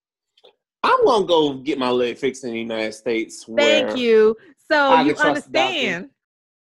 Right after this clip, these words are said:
Speaker 1: Yeah.
Speaker 2: You understand why the fatality rate varies by country.
Speaker 1: Yeah, because also the money and economics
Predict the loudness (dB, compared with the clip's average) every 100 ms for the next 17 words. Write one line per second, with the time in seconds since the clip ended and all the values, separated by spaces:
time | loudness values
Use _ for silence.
0 | _ _ _ -10 -8 -6 -8 -12 _ -10
1 | -8 -8 -8 -8 -14 -10 -6 -4 -4 -6
2 | -10 -16 -8 -6 -6 -6 -6 -4 -6 -10
3 | -12 -14 -16 -18 _ _ _ -16 -12 -10
4 | -12 -14 _ _ _ _ _ _ _ -16
5 | -16 -14 -14 -12 -14 -16 -16 _ _ _
6 | _ _ _ 0 0 0 -4 -6 -4 -2
7 | -2 -2 -4 -4 -6 -6 -6 -8 -10 -14
8 | -12 -8 -8 -6 -8